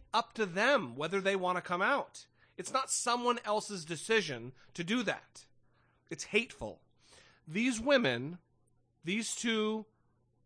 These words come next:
quote-unquote not-so-nice ladies,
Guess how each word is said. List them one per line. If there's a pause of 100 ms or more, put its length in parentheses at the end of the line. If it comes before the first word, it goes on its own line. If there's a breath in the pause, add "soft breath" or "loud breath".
(320)
quote-unquote
not-so-nice
ladies,